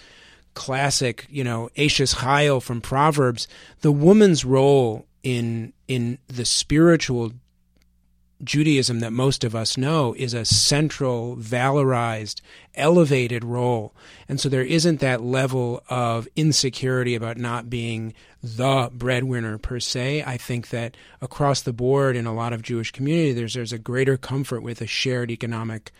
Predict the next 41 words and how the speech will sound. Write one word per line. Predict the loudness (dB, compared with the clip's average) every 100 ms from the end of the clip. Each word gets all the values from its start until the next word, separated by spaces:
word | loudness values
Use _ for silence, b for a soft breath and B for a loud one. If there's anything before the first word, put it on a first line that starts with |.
| b b
sense | -4 -4 -2
of | -4
responsibility. | -4 -6 -6 -6 -6 0 2 2 0
It | 2
would |
have | 2
been | 2
interesting | 0 0 -2 -2 -2
to | -4
see | -2 -2
her | -2 -4
actually | -4 -4 -4 -4 -6
do, | -4 -4 -4 -8 B B B
and | -6
I'm | -6
sure, | -4 -4
Shifra, | -4 -6 -2
you | 0 0
probably | 0 -2
have | -4 -4
some | -2 -2
of | -2
these | -2
numbers. | 0 4 4 2
If | -2
you | -2
look | -2 -2
across | -6 -6 -6 -4
the | -6
board, | -2 4 6 6 2 -4 B B B B
um, | -4 -2 -2 -4 _ _ _ _ _ _ -20 -6
at | -4 2
different | 2 2 -2
ethnic | -4 -2 -2 -2
groups | -2 -4 -4
and | -4
different | -4 -4 -8
religious | -2 0 2 0
groups | 0 -4 -2
in | -2
America, | -2 2 2 0 -4 -8